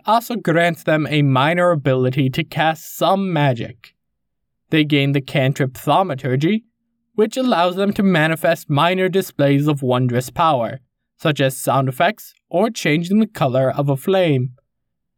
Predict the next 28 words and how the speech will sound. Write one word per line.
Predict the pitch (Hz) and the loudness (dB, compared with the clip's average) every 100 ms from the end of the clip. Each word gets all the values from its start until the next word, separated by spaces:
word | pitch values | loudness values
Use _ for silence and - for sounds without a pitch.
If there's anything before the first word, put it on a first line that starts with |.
| _ _ | _ _
At | 160 - | -2 -2
third | - 170 220 220 | -2 0 0 2
level, | 143 139 139 160 _ _ _ _ | 0 2 0 -2 _ _ _ _
they | 165 208 | 0 0
gain | 226 226 226 | 2 2 2
the | 226 | 0
ability | 170 147 139 139 170 151 | 2 2 2 2 2 0
to | 147 151 | 0 0
attack | 127 165 175 - 139 - | 0 0 0 -2 -6 0
back | 170 147 - - | 2 0 -6 -14
against | 151 156 190 - | -4 -2 -2 0
their | 180 175 - | 2 2 2
enemies | 185 156 123 131 | 0 0 0 0
in | - 143 127 | 0 0 0
flame. | 127 156 170 120 113 - _ _ _ _ _ _ _ | 0 2 2 -2 -8 -14 _ _ _ _ _ _ _
Being | 175 185 | 0 0
able | 170 175 175 | 0 0 -2
to | - | -2
cast | 185 160 - | -2 -2 -6
Hellish | - 196 233 - | -2 0 0 -2
Rebuke | 226 220 - 220 202 - - | 0 0 2 2 2 -2 -2
at | 151 - | -2 -2
second | 185 185 190 | -4 -2 0
level | 226 190 135 156 _ _ _ _ | 0 0 -6 -8 _ _ _ _
once | - 226 226 | 0 0 0
per | - 220 | 0 0
long | 208 139 151 147 | 2 2 2 2
rest. | 156 175 131 - - | 2 0 -2 -12 -20